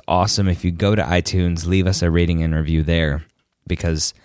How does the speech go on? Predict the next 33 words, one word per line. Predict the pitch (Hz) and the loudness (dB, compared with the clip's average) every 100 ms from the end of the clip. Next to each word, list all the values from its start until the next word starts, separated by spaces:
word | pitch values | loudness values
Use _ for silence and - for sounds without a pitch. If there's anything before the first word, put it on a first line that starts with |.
| _ - | _ -4
iTunes | - - 98 | -2 0 0
is | 87 80 | 0 0
really | 92 95 90 | 0 2 2
where | 82 82 | 2 0
the | 85 | 0
majority | 110 113 160 160 131 95 | -2 -2 0 2 2 0
of | - | -2
people | 98 - 85 | -4 -4 -4
listen | 87 82 76 | -4 -4 -6
to | 71 | -6
podcasts. | 71 67 67 64 65 - | -4 -4 -4 -6 -4 -4
But | - 82 - - _ - | -2 -4 -6 -20 _ -2
if | 107 117 | 0 2
you're | 120 | 2
on | |
Stitcher, | 123 - 107 - | 2 0 -2 2
you | 113 95 | 2 2
can | 92 87 | -2 -2
leave | 85 | -2
us | 85 - | -2 -2
a | |
rating | 76 76 76 76 | -4 -2 -2 -2
there | 73 | -2
as | 67 | -2
well. | 76 71 71 - _ _ _ _ - - | -4 -4 -6 -12 _ _ _ _ -12 -2
We'll | 87 | -2
take | 76 78 - - - | 0 -2 -4 -6 0
anything | 85 62 - 73 | 0 0 -2 -2
and | 69 | -2
everything. | 64 - 110 - 104 87 - | -4 0 0 2 2 0 2
<laughs> | 202 202 196 190 - _ _ _ _ _ _ - | 2 2 -2 -8 -16 _ _ _ _ _ _ -6
It's | 82 | -2
awesome. | 71 71 - 71 | -2 -2 -4 -6